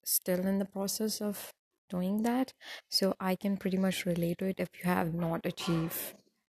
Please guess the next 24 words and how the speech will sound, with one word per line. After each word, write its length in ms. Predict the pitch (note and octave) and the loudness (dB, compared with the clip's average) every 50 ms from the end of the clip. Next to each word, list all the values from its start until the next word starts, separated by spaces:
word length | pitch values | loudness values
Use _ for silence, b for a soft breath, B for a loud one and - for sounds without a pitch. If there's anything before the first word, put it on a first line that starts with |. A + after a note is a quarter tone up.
| _ _ _ _ | _ _ _ _
your 460 | F3 E3 E3+ F3 F3 E3+ D#3+ D#3+ - - _ _ _ _ _ | -2 4 6 8 8 8 6 4 0 -4 _ _ _ _ _
dreams 640 | - E3 D#3+ D3+ D3 C#3 C3+ C#3+ D3 - - - - _ _ _ _ | 0 2 2 4 4 2 0 0 0 -2 -2 -2 -6 _ _ _ _
or 60 | E3 | 2
your 260 | D#3 D#3+ D#3+ D#3 C#3+ - - - | 4 6 6 6 4 0 -2 -2
goals. 360 | - D#3 D3 D3 - - - - _ _ _ _ _ _ _ _ | 0 2 2 2 0 -2 -8 -10 _ _ _ _ _ _ _ _
I 100 | - F#3+ | 0 0
think, 460 | G3 - - F#3+ F#3 F#3 F3+ - - - _ _ _ _ | 0 0 -2 -2 -2 -2 -2 -4 -8 -20 _ _ _ _
but 220 | E3+ E3 E3+ E3 | 0 4 6 6
at 200 | E3 E3+ E3 - | 6 6 2 2
what 260 | F#3 F#3 F#3 F3+ F#3 A#3 | 2 6 6 6 6 4
I 140 | A#3 A#3 | 2 2
believe 380 | A3 - F#3+ F3 E3+ F3+ F3+ F3+ | 4 2 4 6 6 6 6 4
is, 160 | F3+ E3+ - | 2 2 0
like, 140 | F3 E3 - B B B B B B B _ | -2 -2 -4 B B B B B B B _
there's 280 | - A3 A#3+ A#3+ - - - - | 4 4 4 6 4 2 2 4
always 320 | G3+ G3+ G3 G3 G3+ G3 | 4 6 6 6 6 6
something 360 | - - F#3 F3+ F3+ F#3 F3+ | 6 4 4 4 4 4 6
that 140 | F3 F3 E3+ | 6 4 4
we 140 | E3+ E3+ F3 | 4 4 6
really 220 | F3+ F3+ F3+ F3+ | 8 8 8 8
want, 340 | E3 E3 D#3 D3+ D3 D3+ - - _ _ _ - | 6 6 2 2 0 -2 -4 -8 _ _ _ -2
even 160 | E3+ F3 E3+ | 0 0 0
if 160 | E3 D#3+ - - | 0 -2 -2 -2
we 200 | D#3+ E3 D#3+ | 0 0 0